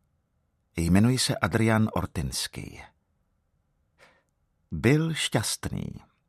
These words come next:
Viděl před sebou dvě dívčí líčka. To potemnělé patří Nusie a druhé věděl, že Nusia přijde s kamarádkou.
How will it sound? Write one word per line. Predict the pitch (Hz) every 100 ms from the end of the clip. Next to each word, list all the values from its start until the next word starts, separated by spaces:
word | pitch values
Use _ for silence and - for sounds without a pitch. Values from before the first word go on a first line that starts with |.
| _ _ _ _ _ _ _ -
Viděl | - 87 90 87
před | - 87
sebou | - 90 90 87 92
dvě | 78 80 85
dívčí | 78 82 80 - 90 78
líčka. | 71 64 - - - - _ - - _ _ _ - -
To |
potemnělé | - 82 90 87 90 92 95
patří | 87 - 95 80
Nusie | 78 - 95 107 127
a | - 78
druhé | 78 90 87 104 110 120 131 - - _ _ _ _
věděl, | - 73 87 90 113
že | 98 104
Nusia | 101 - 98
přijde | - 104 95
s |
kamarádkou. | - 92 107 78 - - 78